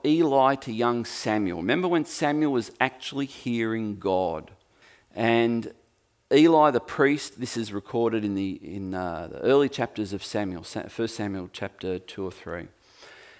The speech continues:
Eli says to him, "The next time you hear that voice calling your name, simply say, 'Yes, Lord,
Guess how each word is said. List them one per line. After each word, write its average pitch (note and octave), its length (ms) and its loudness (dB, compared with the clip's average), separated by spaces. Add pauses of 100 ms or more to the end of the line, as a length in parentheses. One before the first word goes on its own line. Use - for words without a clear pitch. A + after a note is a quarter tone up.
(120)
Eli F#3+ 260 6
says C3+ 300 0
to A#2 100 -10
him, G#2 380 -2 (360)
"The A2+ 100 0
next - 380 -2
time F3 360 0
you C#3 140 0
hear E3 360 0
that C#3 280 -2
voice A2+ 320 2
calling C#3+ 520 0
your C3 140 0
name, G2 540 -2
simply D3+ 480 0
say, G#2 580 -2 (460)
'Yes, A#2+ 420 -2
Lord, F#2+ 420 -4